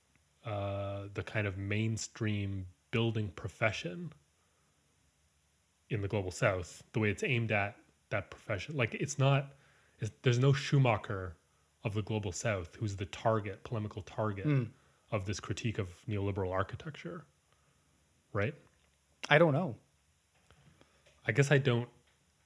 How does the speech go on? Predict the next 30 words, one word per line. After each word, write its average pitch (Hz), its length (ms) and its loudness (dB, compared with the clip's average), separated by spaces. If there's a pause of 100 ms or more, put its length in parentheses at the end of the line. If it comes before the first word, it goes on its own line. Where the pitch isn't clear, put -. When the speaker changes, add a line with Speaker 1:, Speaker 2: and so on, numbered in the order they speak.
(300)
Speaker 1:
I've 110 180 6
only 131 220 8
read 107 240 4
descriptions 113 640 -2
of 113 100 0
all 110 160 2
the 110 420 -2 (220)
pavilions, 120 460 0
but 107 120 2
I 98 60 4
haven't 117 440 4
come 107 160 -2
across 98 500 -2
anything. 160 600 -6 (920)
Uh, 92 560 -4 (1160)
I 107 80 4
haven't 131 240 6
come 143 140 4
across 131 360 4
any 123 200 0
kind 117 280 0
of 101 160 -4
domestic 101 720 -2
polemic 95 680 -10
coming 107 320 -10
out 123 100 -10
of 127 140 -8
any 151 360 -10 (640)
national 107 360 -4
pavilion 143 640 -6